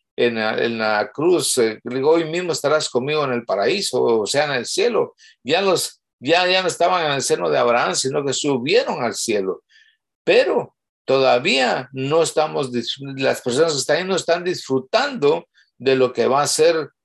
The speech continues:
la, ya la, digamos, la misma, el, el, el tiempo final después del juicio, ¿verdad? Pero sí están en un lugar de paz, en un lugar de tranquilidad,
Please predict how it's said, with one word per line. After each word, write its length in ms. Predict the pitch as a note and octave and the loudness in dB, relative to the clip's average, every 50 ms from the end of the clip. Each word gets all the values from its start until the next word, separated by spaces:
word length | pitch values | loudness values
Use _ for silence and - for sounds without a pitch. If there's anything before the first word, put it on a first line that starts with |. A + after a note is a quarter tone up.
| _ _ _ | _ _ _
la, 480 | - A#2+ C3 C3+ B2+ A#2 A2+ A2 A2 A2+ | -8 -4 -2 0 2 2 2 2 2 2
ya 260 | A#2+ C3 C#3 C#3+ C#3+ | 2 2 2 2 2
la, 340 | C#3 C3+ B2 A2+ G#2+ G#2 G#2 | 2 2 2 2 2 0 0
digamos, 580 | A#2 A2+ A#2+ B2+ C3 B2+ C3 A#2+ - - - | 0 0 0 0 0 0 -2 -2 -2 -4 -4
la 240 | A#2+ A#2 A2 G#2+ G#2 | -2 0 0 0 0
misma, 580 | A#2 C3+ D3 D3 C#3+ C#3 C3 A#2 A2 G#2 A2 A#2+ | 0 -2 -4 -4 -4 -2 -2 0 0 0 0 0
el, 180 | A#2 A2 A2+ B2+ - | 0 0 0 -2 -2
el, 220 | B2 A#2+ B2+ B2+ - | 0 0 0 2 0
el 220 | B2+ A#2+ A2+ - | -2 -4 -4 -2
tiempo 320 | - F3+ E3+ C#3 D3+ C#3 | 0 0 0 0 -4 -6
final 440 | - - B2 A2 B2+ D#3+ F#3 F3+ D3 | -6 -6 -8 -4 -2 -2 -2 -2 -2
después 320 | B2+ B2 - - C3 C3 B2 | -4 -4 -2 0 0 0 0
del 140 | A#2+ G#2 | 0 -2
juicio, 460 | - - C3 B2 G#2+ - - A#2 G2+ F2+ | -2 -4 -4 -2 -2 -2 -2 -4 -4 -4
¿verdad? 200 | F2+ F2+ - - _ _ _ _ _ _ _ _ _ _ _ _ _ | -6 -10 -12 -16 _ _ _ _ _ _ _ _ _ _ _ _ _
Pero 460 | - D#3+ F3 F#3 G#3 G#3 G3+ - _ _ _ | 2 4 4 4 2 0 -2 -8 _ _ _
sí 600 | _ - - - - - B3 C4+ F#4 F#4 F#4+ - _ _ _ | _ -6 -4 -2 -2 -2 -2 -2 -4 -6 -12 -18 _ _ _
están 360 | - C#3 C3+ - D#3 C#3+ D3 D3 | -4 -4 0 0 0 0 0 -2
en 120 | D3 D3 D3 | -2 -4 -4
un 100 | D3 C#3+ | -2 0
lugar 340 | C#3 C3+ C3+ C#3 C#3 C3 | 2 2 4 2 2 2
de 100 | A#2+ A#2+ | -2 -4
paz, 440 | A2+ - C3+ C#3 D3+ C3 - - - - | -4 -2 -4 -4 -4 -4 -6 -8 -8 -8
en 100 | - A#2+ | -6 -6
un 120 | B2+ C3 | -2 0
lugar 220 | C3 B2+ C3 C3 | 0 0 0 -2
de 80 | B2 A2+ | -4 -8
tranquilidad, 640 | G2+ G2+ G2+ G2 - - G2+ G2 G#2 A#2 A2+ G2+ - | -8 -8 -10 -10 -10 -12 -10 -4 -4 -2 -4 -4 -8